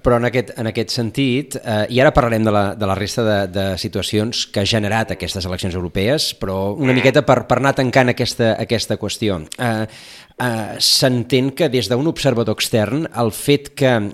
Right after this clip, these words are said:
Speaker 1: eh, s'hagi canviat en certa mesura la regla del joc o el, el procediment habitual d'acreditació en altres eleccions europees del, dels eurodiputats, mm, pot donar a pensar de que, de que s'està fent per impedir,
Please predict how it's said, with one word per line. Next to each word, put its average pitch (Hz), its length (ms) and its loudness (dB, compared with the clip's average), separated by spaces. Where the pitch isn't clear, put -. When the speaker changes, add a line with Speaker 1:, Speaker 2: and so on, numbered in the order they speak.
Speaker 1:
eh, 104 540 0
s'hagi 123 680 2
canviat 147 400 2
en 139 80 0
certa 131 280 2
mesura 131 280 2
la 113 80 4
regla 110 240 0
del 117 160 2
joc 147 220 2
o 127 60 6
el, 107 100 4
el 110 140 -2
procediment 110 560 0
habitual 113 500 2
d'acreditació 110 600 0
en 120 80 2
altres 113 360 2
eleccions 104 400 -6
europees 110 560 -2
del, 113 560 2
dels 120 200 2
eurodiputats, 117 840 2
mm, 120 480 -2
pot 123 180 4
donar 127 200 2
a - 40 -4
pensar 123 360 0
de 165 120 -2
que, 135 200 2
de 117 140 0
que 123 120 -4
s'està 113 240 0
fent 120 260 0
per 139 140 4
impedir, 113 640 2